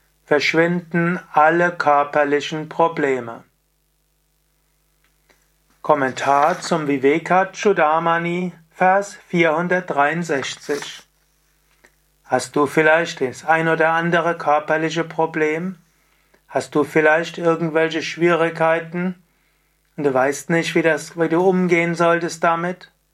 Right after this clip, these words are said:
Überlegst du manchmal, "Warum geschieht das mir? Habe ich nicht ein so gutes Leben geführt? Warum geschieht es mir?" Vielleicht hast du auch ein gewisses Alter und musst dich jetzt damit auseinandersetzen, dass manche Krankheiten dauerhaft bleiben werden.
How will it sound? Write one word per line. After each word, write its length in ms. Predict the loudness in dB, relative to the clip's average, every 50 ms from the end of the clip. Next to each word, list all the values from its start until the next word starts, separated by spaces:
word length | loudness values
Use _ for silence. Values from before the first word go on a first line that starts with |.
| _ _ _ _ _ _ _ _ _ _ _ _ _
Überlegst 540 | -4 -2 0 2 2 2 2 0 -2 -4 -2
du 60 | 0
manchmal, 400 | 0 2 0 0 0 0 -2 0
"Warum 320 | 0 0 0 0 -2 -4 -4
geschieht 380 | -6 -4 -2 -2 -2 0 0
das 240 | 0 0 -2 -2 -6
mir? 400 | -6 -4 -4 -2 -2 -4 -4 -6 -10 _ _ _ _ _ _ _ -2
Habe 200 | -2 0 0 -2
ich 100 | -2 -2
nicht 160 | 0 2 2
ein 140 | 0 0 0
so 180 | 0 0 0
gutes 320 | 2 0 0 0 -2 -2 -2
Leben 420 | 0 2 2 2 2 0 0 -2
geführt? 480 | -2 -2 -2 0 0 2 2 0 0 -2
Warum 360 | -4 -2 -2 -2 -4 -4 -4
geschieht 400 | -6 -6 -4 -4 -4 -4 -4 -6
es 160 | -8 -8 -8
mir?" 380 | -8 -6 -6 -6 -6 -6 -8 -12 -18 _ _ _ _ _ -20 -20 _ _
Vielleicht 180 | -2 0 0
hast 220 | 0 -2 0 2 2
du 60 | 2
auch 40 | 2
ein 160 | 2 0 0
gewisses 480 | 0 0 0 0 -2 -2 -4 -4 -2
Alter 540 | 0 0 2 2 2 0 0 0 0 0 0
und 100 | -2 -2
musst 240 | -4 -6 -8 -8 -8
dich 160 | -8 -4 -2
jetzt 260 | -2 -2 -4 -4 -2
damit 560 | -2 -2 -2 -2 -2 -4 -4 -4 -8 -14 -20 _ -20 -20 -20 -20 -10 _
auseinandersetzen, 1120 | -4 -2 0 0 0 0 0 -2 -2 0 0 0 0 0 0 -2 -2 -4 -6 -8 -6 -4 -2
dass 180 | -2 -2 -2 -2
manche 380 | -2 -2 0 -2 -2 -4 -4
Krankheiten 760 | -4 -2 -2 0 0 -2 -2 -2 0 0 -2 -2 -4 -6 -2 0
dauerhaft 640 | 2 2 2 4 2 2 2 2 0 0 -2 -4
bleiben 480 | -2 0 0 0 0 -2 -4 -6 -6 -2
werden. 460 | 0 0 0 0 -2 -4 -6 -8 -8